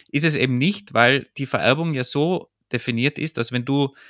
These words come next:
eine Subklasse jetzt zum Beispiel definierst, kannst du ja Methoden überschreiben und Verhalten ändern. Das heißt, eine Subklasse, das Auto, könnte jetzt theoretisch die Methode maximale Geschwindigkeit in irgendeiner Form verändern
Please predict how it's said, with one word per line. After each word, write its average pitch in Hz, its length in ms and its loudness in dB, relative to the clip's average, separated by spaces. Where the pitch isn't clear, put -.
eine 113 420 0
Subklasse - 640 -2
jetzt - 160 -6
zum 110 140 -6
Beispiel 110 280 0
definierst, 113 600 -2
kannst - 300 -2
du 156 60 -2
ja 139 120 2
Methoden 131 420 0
überschreiben 107 760 -2
und 107 440 -4
Verhalten 120 500 4
ändern. - 560 -4
Das - 160 -6
heißt, 110 180 2
eine 117 80 -4
Subklasse, 131 880 0
das - 140 -6
Auto, 143 560 0
könnte 175 360 0
jetzt 143 260 -2
theoretisch 120 800 0
die 127 100 4
Methode 131 520 4
maximale 117 600 2
Geschwindigkeit 131 880 0
in 117 120 -2
irgendeiner 113 320 -4
Form 104 240 -2
verändern 139 680 -2